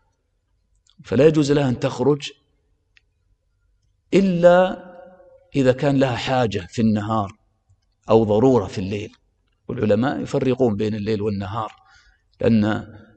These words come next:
الليل ما يتساهل فيه، يعني يكون في فتنة على المرأة أن تخرج. كل هذا صيانة للمرأة وصيانة لحق الزوج الميت، فلا تخرج في النهار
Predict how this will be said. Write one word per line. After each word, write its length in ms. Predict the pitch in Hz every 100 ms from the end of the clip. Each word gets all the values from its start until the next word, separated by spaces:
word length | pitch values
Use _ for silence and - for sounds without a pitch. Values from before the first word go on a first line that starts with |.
| -
الليل 320 | 107 131 185
ما 80 | 214
يتساهل 440 | 165 - 113 107
فيه، 300 | 101 113 110 92 _ _ _
يعني 580 | - - - 104 104 90 90 - - - - -
يكون 480 | 85 - - - 110
في 140 | 104
فتنة 320 | 117 131 113
على 180 | 101 101
المرأة 300 | 98 104 98
أن 100 | 95
تخرج. 360 | 110 - 98 - - _ _ _ -
كل 160 | 240
هذا 180 | 226 170
صيانة 640 | 156 139 139 143 131 110 - _ _
للمرأة 540 | 107 110 107 113 - 110
وصيانة 600 | 104 - 120 127 143 123
لحق 480 | 110 - 135 - 117
الزوج 540 | 107 104 98 113 101
الميت، 500 | 104 107 104 98 95 - _ _ _ _ _ _ _
فلا 460 | - 139 131 185 196
تخرج 360 | 156 - 110
في 120 | -
النهار 480 | 110 110 101 120 147